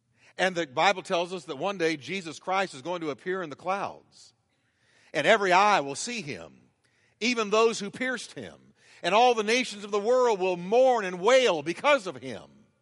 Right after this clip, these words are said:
And do we believe that? Yes, we do.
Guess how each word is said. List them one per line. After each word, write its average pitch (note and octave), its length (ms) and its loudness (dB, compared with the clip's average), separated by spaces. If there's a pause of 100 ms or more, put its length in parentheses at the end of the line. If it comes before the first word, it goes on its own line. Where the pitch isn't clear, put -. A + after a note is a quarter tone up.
(1120)
And D#3+ 140 -2
do F3 100 -2
we F#3 160 -4
believe F3 420 -6
that? C4+ 300 -2 (680)
Yes, C3 260 -12
we C3 80 -14
do. B2+ 200 -14